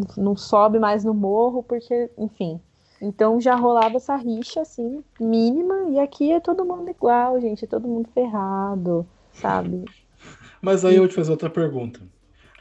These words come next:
Speaker 2: Essa, essa, essa falta de,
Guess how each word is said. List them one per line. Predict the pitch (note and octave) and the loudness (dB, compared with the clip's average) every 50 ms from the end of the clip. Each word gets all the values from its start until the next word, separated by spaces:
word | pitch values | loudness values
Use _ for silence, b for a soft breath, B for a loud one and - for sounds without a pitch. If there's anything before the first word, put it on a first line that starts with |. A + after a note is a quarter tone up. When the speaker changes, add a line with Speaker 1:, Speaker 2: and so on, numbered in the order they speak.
| b | b
Speaker 2:
Essa, | - D3+ D#3 - F3 E3 E3 D#3+ D#3 D3+ C#3+ D3 - | -6 -6 -4 -2 0 2 4 4 4 2 0 -4 -8
essa, | C3+ - - C#3+ C#3 C3+ B2 - - _ _ _ - | -14 -12 -8 -8 -8 -8 -8 -12 -20 _ _ _ -20
essa | - - - | -20 -20 -20
falta | - - - - C#3+ D3+ D3 D3 D3 C3+ | -18 -10 -2 0 0 0 0 -2 -4 -4
de, | C3 B2 C3 C3 B2+ B2 A#2+ A#2 A2+ A2 G#2+ G#2+ G#2 G2+ | -4 -8 -10 -10 -10 -10 -10 -12 -12 -12 -14 -14 -16 -18